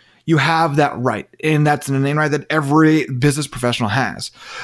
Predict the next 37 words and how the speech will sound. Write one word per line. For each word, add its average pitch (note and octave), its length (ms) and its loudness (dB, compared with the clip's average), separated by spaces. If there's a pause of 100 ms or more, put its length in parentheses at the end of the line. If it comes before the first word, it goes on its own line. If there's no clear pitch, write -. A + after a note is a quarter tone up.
(120)
But D#3+ 160 4
when E3+ 160 4
you E3+ 100 6
specifically F3+ 680 0
cite - 360 -4
the D3+ 100 -2
reason D3 400 0
for D3+ 140 -4
doing D3 300 2
it, G#3+ 160 -2 (420)
and D#3+ 160 0
it's D3+ 180 0
a D3 60 2
discriminatory C#3+ 600 0
reason, D#3 360 0 (200)
that's E3 320 0
where E3+ 100 2
I C#3+ 500 0 (280)
start D3+ 300 0
getting C3+ 520 2 (280)
offended C#3+ 420 0
by A#2 160 0
things. - 420 -8 (520)
And D3+ 600 0 (520)
that E3 280 0
is E3+ 180 0
where D#3 640 2
I D#3+ 100 -2
think D3+ 140 0
a D3 40 2
lot D3 100 4
of B2+ 60 0
people C#3+ 140 2
get C3+ 80 -2
into B2 120 -4
trouble, F3 400 2
but C#3 320 0